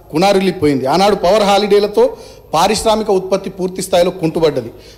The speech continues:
కార్మికులు ఉపాధి కోల్పోయినారు. చివరికి రాష్ట్ర రాజధాని హైదరాబాద్ నడిబొడ్డున ఇందిరా పార్క్ దగ్గర కూడా పారిశ్రామికవేత్తలు "మాకు కరెంటు కావాలని" చెప్పి ధర్నాలు చేసినటువంటి సందర్భాలు ఆనాడు సమైక్య రాష్ట్రంలో మనం చూసినాం, అధ్యక్ష. చిన్న తరహా పరిశ్రమలు కానీ,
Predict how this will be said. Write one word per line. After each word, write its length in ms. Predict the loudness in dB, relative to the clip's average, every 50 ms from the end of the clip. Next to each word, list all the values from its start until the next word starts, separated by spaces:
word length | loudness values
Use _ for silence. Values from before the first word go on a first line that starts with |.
| -20 -10 -4
కార్మికులు 460 | 0 0 2 2 0 -2 -2 -2 -2
ఉపాధి 340 | -2 -2 2 2 2 2 2
కోల్పోయినారు. 480 | 2 2 0 0 0 -2 -2 -2 -4 -6 -10 -16 -20 -20 -20 -16 -10 -4 0
చివరికి 380 | 2 2 2 2 0 0 2
రాష్ట్ర 340 | 2 2 2 2 0 -2 0
రాజధాని 460 | 2 2 2 2 2 0 0 0 0
హైదరాబాద్ 540 | 0 0 -2 0 0 0 2 2 2 2 2
నడిబొడ్డున 560 | 0 0 0 2 2 0 0 2 0 0 0 0 -4 -12 -18 -20 -20 -14 -8
ఇందిరా 320 | -6 -4 0 2 2 2 2
పార్క్ 320 | 2 2 0 0 0 0
దగ్గర 260 | -2 -2 0 0 0
కూడా 160 | 2 2 2
పారిశ్రామికవేత్తలు 1040 | 0 2 2 0 0 0 -2 -2 -2 -2 -2 -2 -2 -2 -2 -2 -2 0 0 0 -2 -6 -12 -18 -20 -8 -6
"మాకు 220 | -6 -6 -6 -4
కరెంటు 320 | -2 0 2 2 0 2 2
కావాలని" 380 | 2 4 4 4 4 2 2
చెప్పి 260 | 0 -2 0 0 -2
ధర్నాలు 480 | 0 0 0 0 2 2 2 2 2 2
చేసినటువంటి 680 | 0 0 2 -2 0 0 0 0 2 2 2 2 0 -6 -12 -20 -20 -16
సందర్భాలు 540 | -6 -4 -2 0 0 0 0 2 2 2 2
ఆనాడు 260 | 2 0 0 -2 -4
సమైక్య 380 | -4 -6 -6 -6 -6 -4 -4 -2
రాష్ట్రంలో 340 | -2 -2 -4 -4 -6 -4 -4
మనం 220 | -4 -4 -4 -4
చూసినాం, 280 | -4 -6 -6 -4 -6 -6
అధ్యక్ష. 320 | -6 -6 -10 -10 -10 -14 -14 -18 -20 -20 -20 -20 -20 -20 -20 _ -6 -2
చిన్న 120 | 0 0 2
తరహా 240 | 2 2 2 0
పరిశ్రమలు 540 | 2 2 0 0 0 0 0 0 0 2 2
కానీ, 260 | 2 2 2 0 -2